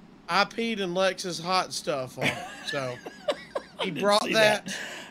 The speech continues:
Speaker 2: I saw that on social media, and I was impressed. And, sir,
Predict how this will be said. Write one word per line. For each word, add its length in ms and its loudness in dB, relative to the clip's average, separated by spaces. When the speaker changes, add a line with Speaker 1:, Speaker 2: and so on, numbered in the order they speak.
Speaker 2:
I 140 4
saw 340 4
that 220 6
on 180 2
social 400 2
media, 500 -2
and 160 -2
I 160 4
was 380 2
impressed. 680 -6
And, 120 -12
sir, 340 0